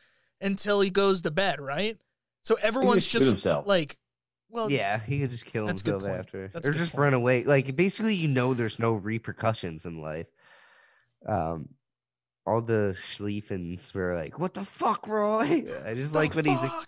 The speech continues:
Speaker 3: explaining it. He's, like, explaining how he's related to everyone. And he's like, "Part of the Schlieffen clan." <laughs>
Speaker 2: Yeah.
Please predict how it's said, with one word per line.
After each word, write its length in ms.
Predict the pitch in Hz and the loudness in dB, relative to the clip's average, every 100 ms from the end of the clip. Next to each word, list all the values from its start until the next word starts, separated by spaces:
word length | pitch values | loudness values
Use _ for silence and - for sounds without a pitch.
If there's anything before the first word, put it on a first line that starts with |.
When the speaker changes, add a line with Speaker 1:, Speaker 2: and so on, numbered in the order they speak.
| - | -12
Speaker 3:
explaining 400 | 117 123 120 110 | -10 -8 -8 -10
it. 140 | 107 | -12
He's, 200 | 113 117 | -8 -6
like, 300 | 110 98 90 - 135 - - - - - | -2 -2 -2 -8 -10 -14 -20 -20 -20 -10
explaining 680 | - 127 - 123 135 127 120 | -6 -4 -2 4 4 6 4
how 240 | 123 117 | 4 4
he's 180 | 120 113 | 4 2
related 460 | 120 110 104 107 117 | 2 2 0 0 0
to 80 | 104 | 0
everyone. 340 | 98 98 92 | 0 0 -2
And 100 | 98 | -2
he's 180 | 98 107 | -4 -4
like, 260 | 98 - | -4 -6
"Part 220 | - 151 156 | 0 2 4
of 100 | 117 | 2
the 60 | |
Schlieffen 600 | 120 - 131 127 104 90 | -2 0 0 0 -2 -4
clan." 480 | 87 95 80 78 139 | -4 -4 -6 -10 -10
<laughs> 500 | - 147 233 - 233 | -10 -6 -6 -6 -6
Speaker 2:
Yeah. 340 | 190 107 - | 0 2 2